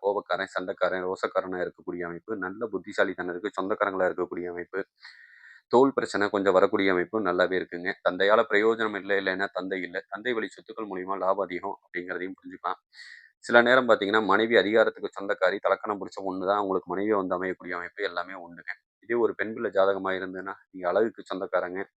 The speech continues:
வேண்டாத கெட்ட பேரை நீங்க சந்திச்சுப்பீங்க, சந்திச்சிருவீங்க அப்படிங்கிறதையும் புரிஞ்சுக்கணும். தலக்கணம் பிடிச்சவங்க, நீங்க எடுத்தது தான் இறுதியான முடிவுன்னே உட்கார்ந்திருக்கக்கூடிய சூழ்நிலை. மாமனார் மாமியாரோட சேர்ந்து வாழக்கூடிய யோகம் சுத்தமா இல்ல. நிறைய தண்ணி குடிங்க, பப்பாளி பழம் சாப்பிடுங்க.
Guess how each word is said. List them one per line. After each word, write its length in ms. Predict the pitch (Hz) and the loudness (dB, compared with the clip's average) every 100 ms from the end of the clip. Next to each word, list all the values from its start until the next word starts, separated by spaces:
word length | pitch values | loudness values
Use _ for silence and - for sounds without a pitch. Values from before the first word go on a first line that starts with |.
| _ - - - - _ _ _ _ _ _ - | _ -20 -20 -20 -20 _ _ _ _ _ _ 6
வேண்டாத 360 | 107 117 120 117 | 8 12 12 12
கெட்ட 200 | 104 117 | 6 6
பேரை 160 | 110 104 | 8 8
நீங்க 180 | 101 95 | 4 -2
சந்திச்சுப்பீங்க, 680 | 98 101 - 98 98 95 95 - | -2 -4 -8 -6 -4 -2 -4 -6
சந்திச்சிருவீங்க 680 | 101 107 - 104 95 95 98 | -6 -6 -4 -4 -2 -2 -4
அப்படிங்கிறதையும் 560 | 90 92 92 92 98 | -2 -4 -2 -4 -4
புரிஞ்சுக்கணும். 420 | 95 92 90 98 - | -8 -8 -8 -8 -4
தலக்கணம் 400 | 95 104 110 107 | 0 0 -2 -4
பிடிச்சவங்க, 440 | 95 92 95 92 95 101 | -4 -4 -4 -2 -6 -6
நீங்க 220 | 95 104 107 | -8 -2 -2
எடுத்தது 260 | - 98 | 0 -2
தான் 160 | 98 95 | 0 0
இறுதியான 380 | 92 107 110 104 | -2 -2 -2 0
முடிவுன்னே 380 | 95 92 95 98 | -2 -4 -2 -4
உட்கார்ந்திருக்கக்கூடிய 600 | - 104 101 92 - 92 90 | -2 -4 -4 -8 -10 -8 -8
சூழ்நிலை. 380 | - 92 87 98 - | -8 -8 -2 -2 -2
மாமனார் 420 | - 98 117 110 104 | -2 0 2 0 0
மாமியாரோட 400 | 98 95 95 95 | -4 -2 -2 -4
சேர்ந்து 260 | 95 101 98 | -6 -6 0
வாழக்கூடிய 340 | 92 90 92 92 | 0 0 -4 -4
யோகம் 280 | 90 90 _ | -4 -6 _
சுத்தமா 300 | - 98 95 | -8 -4 -4
இல்ல. 220 | 90 90 101 | -4 -4 -6
நிறைய 320 | 95 95 120 120 | -4 -4 -4 -2
தண்ணி 180 | 98 104 | -4 -4
குடிங்க, 280 | 101 98 95 | -6 -6 -6
பப்பாளி 280 | 92 104 101 | -4 -4 -2
பழம் 180 | 87 95 | -4 -4
சாப்பிடுங்க. 340 | 90 90 92 | -4 -6 -8